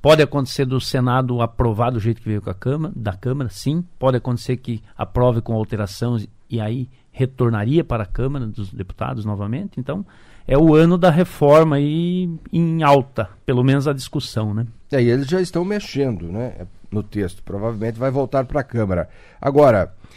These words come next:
Speaker 2: aquele que tem bens pra receber como herdeiro, ele realmente precisa ficar atento? Uma fatia maior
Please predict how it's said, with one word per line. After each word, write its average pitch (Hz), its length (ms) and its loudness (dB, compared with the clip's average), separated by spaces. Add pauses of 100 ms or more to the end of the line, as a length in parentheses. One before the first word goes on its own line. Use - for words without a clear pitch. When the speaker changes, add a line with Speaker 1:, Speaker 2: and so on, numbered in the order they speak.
(260)
Speaker 2:
aquele 208 360 4
que 170 100 -2
tem 185 240 6
bens 131 440 6
pra 117 180 2
receber 135 460 4
como 143 220 4
herdeiro, 107 520 4 (140)
ele 160 160 4
realmente 143 340 4
precisa 131 380 -2
ficar 113 580 2 (180)
atento? 156 560 4 (120)
Uma 139 180 2
fatia 151 380 2
maior 127 560 6